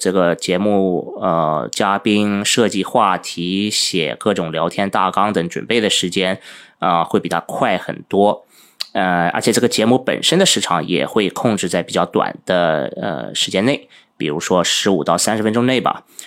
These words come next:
即使我们有了嘉宾，也不会去从他们的背景那么深入的去开始聊起来，而是就直接去讨论这每一期主要的话题。因此我们节目就叫阔播快聊。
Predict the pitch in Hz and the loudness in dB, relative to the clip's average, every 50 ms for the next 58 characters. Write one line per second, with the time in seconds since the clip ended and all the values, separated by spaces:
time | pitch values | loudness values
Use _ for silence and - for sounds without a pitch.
0 | - _ _ - - 196 165 143 110 92 92 104 98 82 71 80 82 - 113 98 | -20 _ _ 2 2 4 4 4 4 4 4 2 2 2 0 0 -2 0 0 0
1 | 98 98 107 101 101 101 110 - _ _ _ _ _ _ 92 87 82 80 - 90 | 0 2 0 0 0 0 -2 -6 _ _ _ _ _ _ -2 0 0 0 -2 -2
2 | 92 92 - 135 120 104 90 - - - - - 110 95 92 90 82 80 - - | -2 0 2 2 2 2 2 0 0 0 2 2 2 2 2 0 -2 -2 -6 -6
3 | - 87 87 87 90 - - - 107 104 101 98 101 98 - - _ - 147 131 | -6 -6 -6 -6 -6 -8 -4 -2 -2 0 0 0 0 -2 -2 -4 _ 0 2 2
4 | 123 107 - - - 71 95 95 95 - - - 120 117 117 120 113 95 95 - | 2 0 0 -6 -4 -2 -2 0 0 0 0 0 2 2 4 2 2 2 0 -2
5 | - - 98 - - 101 90 - 95 82 82 92 90 - - 90 80 67 - 71 | -2 -4 -4 -4 -4 -4 -4 -4 -4 0 0 0 0 0 0 -2 -2 -2 0 0
6 | 85 90 - - 104 95 90 - - - - _ - - 170 - - 110 101 131 | 0 0 0 0 0 0 0 -2 -6 -18 -20 _ 2 2 2 2 2 0 0 0
7 | 117 - - 110 - - - 73 85 87 92 - - 107 98 90 73 53 67 78 | 0 0 -2 -4 -4 -2 -2 -2 0 -2 0 2 2 2 2 0 -2 -4 -6 -6
8 | - - - 110 101 - - 92 - 90 90 95 90 - 127 107 85 - - - | -6 -2 -2 -2 -2 -2 -4 -4 0 0 0 0 0 0 0 0 0 -2 -6 -8
9 | - 90 90 95 - - - _ - - - - _ _ - 120 135 131 - - | -6 -2 -2 -2 -2 -4 -8 _ -20 -20 -20 -20 _ _ -2 -2 0 0 0 0
10 | - 87 80 78 73 69 76 78 - 80 82 90 87 - - - 98 90 - 80 | 0 0 -2 -4 -4 -6 -6 -6 -6 -4 -2 -2 -4 -4 -4 -6 -6 -4 -4 -4
11 | 71 - - - - 104 90 - - 80 78 - - - 165 120 90 78 - 52 | -4 -4 -6 -2 0 -2 0 0 -2 -4 -4 -6 -4 -2 -2 0 0 0 0 0
12 | 67 73 - | -2 -2 -4